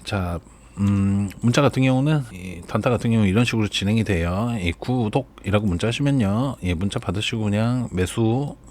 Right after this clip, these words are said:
주문 넣고 체결되면 매도 주문 넣고, 예, 끝입니다. 자, 이러고 그냥 돈 챙겨 가시면 돼요. 자, 일일 걸려서 이십육 프로 수익 냈고요.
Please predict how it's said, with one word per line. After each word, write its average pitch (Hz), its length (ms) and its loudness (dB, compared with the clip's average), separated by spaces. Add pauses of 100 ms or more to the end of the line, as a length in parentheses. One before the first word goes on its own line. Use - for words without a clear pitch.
(120)
주문 117 280 2
넣고 120 640 2 (160)
체결되면 120 540 2
매도 120 380 6
주문 104 340 2
넣고, 139 680 0
예, 123 60 0
끝입니다. 120 920 0
자, 95 120 -2
이러고 127 640 0
그냥 113 220 2
돈 104 180 0
챙겨 143 280 0
가시면 110 460 2
돼요. 98 640 0 (760)
자, 98 720 -4
일일 135 220 0
걸려서 113 320 2
이십육 127 400 0
프로 123 180 -2
수익 143 260 -2
냈고요. 117 800 0